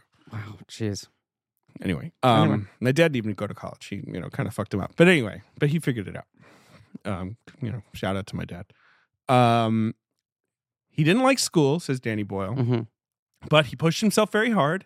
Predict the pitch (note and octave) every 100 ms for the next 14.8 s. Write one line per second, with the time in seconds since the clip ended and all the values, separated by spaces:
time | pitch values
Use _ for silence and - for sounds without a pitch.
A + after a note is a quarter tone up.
0 | - A#2 B2+ A2 _ D3+ - D3 F3+ G3
1 | G#3+ G#3 G3 G3 F#3+ F3 G#3+ B3+ C#4+ _
2 | _ _ C3 B2+ A#2+ - _ _ _ -
3 | F3 D3 F3 F#3+ - A3 G3 F#3 F3 A#2
4 | - _ _ _ _ - C3+ D#3+ F3 _
5 | _ _ _ _ _ _ _ _ _ C3+
6 | D3 D#3+ F3+ F#3 F3+ _ _ _ _ _
7 | _ _ - A#2 F#3 G3+ A3 A3 G#3+ A#3
8 | A3+ G#3+ A3 - _ _ _ _ - C3+
9 | E3 E3+ B2 - _ - C3+ F3+ - _
10 | _ _ _ _ _ _ - D4+ - E4
11 | - C#4 G#3+ - - - A3+ A#3 - D4+
12 | C#4+ C#4+ C#4 D4 C#4 C#4 - _ _ _
13 | _ _ _ _ _ A3 D4 F4+ D#4+ C4
14 | G#3+ F#3+ E3 D#3 - F3 F3 F3